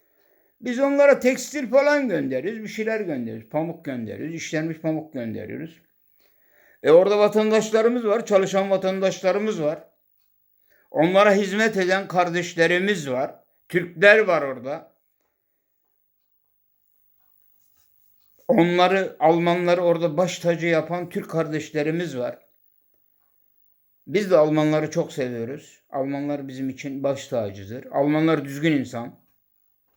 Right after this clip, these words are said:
Şerefli insan. Kalleş insan değil Almanlar.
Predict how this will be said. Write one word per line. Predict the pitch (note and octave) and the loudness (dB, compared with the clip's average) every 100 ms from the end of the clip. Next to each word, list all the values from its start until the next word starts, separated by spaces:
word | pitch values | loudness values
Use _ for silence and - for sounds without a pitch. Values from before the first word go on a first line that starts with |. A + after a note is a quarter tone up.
| _ _ _ _ _ _ _ _ _ _ _ _ _ _ _ _ _ | _ _ _ _ _ _ _ _ _ _ _ _ _ _ _ _ _
Şerefli | - - A3 E3+ D3 E3+ | -8 2 6 6 4 0
insan. | D3+ - A#2 B2 - _ _ _ _ _ _ _ _ _ _ _ _ _ _ _ _ _ _ _ _ _ _ _ _ _ _ _ _ _ _ _ _ _ _ _ - | 0 -2 -10 -12 -16 _ _ _ _ _ _ _ _ _ _ _ _ _ _ _ _ _ _ _ _ _ _ _ _ _ _ _ _ _ _ _ _ _ _ _ 2
Kalleş | E3+ F#3+ F3 | 4 4 0
insan | F#3 E3+ F3+ F#3 | -2 -4 -4 -2
değil | F#3 D#3 | -2 0
Almanlar. | C3 B2 A#2+ A#2+ C#3 - | 0 -2 -6 -8 -8 -12